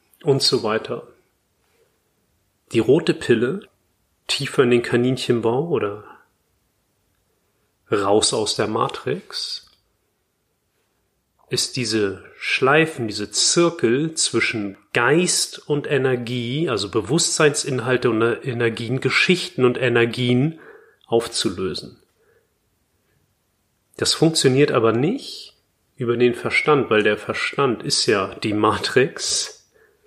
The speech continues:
sondern das funktioniert darüber, dass du die Energie der Angst berührst und sie fließen lässt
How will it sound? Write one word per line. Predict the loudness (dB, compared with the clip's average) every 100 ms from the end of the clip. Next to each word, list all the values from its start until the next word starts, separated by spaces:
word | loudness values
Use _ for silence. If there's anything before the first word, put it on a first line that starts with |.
| _ _ _ _
sondern | -4 0 0
das | 0
funktioniert | -2 -2 -2 2 2 2 -2
darüber, | 2 4 4 2 2 2 0 -6 -12 _
dass | -4 -2 -2 0
du | 0
die | 0 -8 -10
Energie | -2 0 0 -2 -2 -6 -2
der | 0 0 -2
Angst | 0 0 0 -2 -4 -2
berührst | -2 0 -2 -2 -4 -6 -6 -6 -6 -12 -18 _ _ _ _ _ _ _ _ _ _ _ _ _ _ _ _ _
und | -4
sie | -4 -4
fließen | -4 -2 0 0 0
lässt | 0 -2 -6 -8 -10 -20